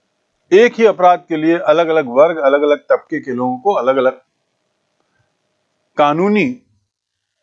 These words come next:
दंड दिया जाता था। लेकिन उन्नीस सौ सैंतालीस के बाद जब rule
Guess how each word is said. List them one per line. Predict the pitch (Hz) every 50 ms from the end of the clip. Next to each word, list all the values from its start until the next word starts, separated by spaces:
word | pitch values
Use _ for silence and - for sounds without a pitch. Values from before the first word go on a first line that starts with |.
| _ _ -
दंड | 113 110 147 143 143 147
दिया | 151 135 127 120 107 101
जाता | 98 90 87 87 - - -
था। | _ _ _ _ _ _ _ _ _ _ _ _ _ _ _ _ _ _ _ _ _ _ _ _ _ - -
लेकिन | - 143 131 151 135 139
उन्नीस | 156 170 175 165 151 -
सौ | 170 156
सैंतालीस | - - 131 117 101 - 139 151 175 185 160 - -
के | - 127 113
बाद | 98 95 95 113 120 127 117 95 - _ _ _ _ _ _ _ _ _ _ _ _ _ _ _ _ _ _ _ _ - _ _ _
जब | 107 104 147 160 160 160 _ _ - 110 107 107
rule | 139 190 240 269 262